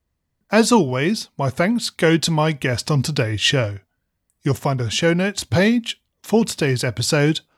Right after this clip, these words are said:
on the I T Career Energizer website,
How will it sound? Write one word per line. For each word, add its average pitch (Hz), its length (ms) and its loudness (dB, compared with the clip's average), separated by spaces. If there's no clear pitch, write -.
on 127 100 -2
the 123 160 -2
I 160 160 2
T 180 240 -2
Career 143 380 -2
Energizer 131 520 -2
website, 147 680 -2